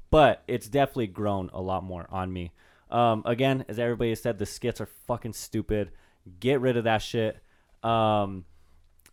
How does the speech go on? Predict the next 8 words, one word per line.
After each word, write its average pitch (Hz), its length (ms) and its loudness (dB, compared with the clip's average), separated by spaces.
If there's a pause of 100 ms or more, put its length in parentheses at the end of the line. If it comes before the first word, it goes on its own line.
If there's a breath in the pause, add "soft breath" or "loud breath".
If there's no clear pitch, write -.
(480)
I 160 120 6
don't 131 300 6
understand 135 580 0
the 127 60 0
need 123 280 -2
for - 140 -8
this 123 220 -4
storyline, 123 680 0